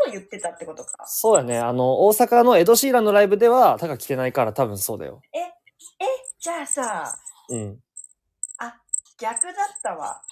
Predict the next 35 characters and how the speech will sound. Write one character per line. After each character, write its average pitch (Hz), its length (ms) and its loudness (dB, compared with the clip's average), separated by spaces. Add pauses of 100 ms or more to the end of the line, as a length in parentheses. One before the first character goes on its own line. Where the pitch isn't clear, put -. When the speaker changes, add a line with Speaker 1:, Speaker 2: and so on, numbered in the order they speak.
(560)
Speaker 1:
東 349 220 -8
京 381 160 -6
も - 120 -6
来 160 120 -12
て - 100 -12
く 311 140 -8
ん 247 60 -8
な 220 180 -6
き 208 100 -12
ゃ - 20 -12
無 233 140 -6
理 285 260 -10
と 214 100 -6
思 214 120 -6
っ - 20 -8
て 220 100 -10
た 175 120 -8
け 170 100 -8
ど、 185 440 -4 (260)
Speaker 2:
う 139 60 -10
ん。 120 60 -8
う - 20 -8
ん。 104 60 -6
Speaker 1:
大 - 80 -6
阪 403 280 -10
来 - 140 -16
て - 120 -2
な 269 120 -8
い 339 40 -8
ん 226 140 -12
だ。 - 160 -12 (440)
Speaker 2:
そ 156 220 0
う 120 40 2
だ 107 60 -2
よ。 98 260 -10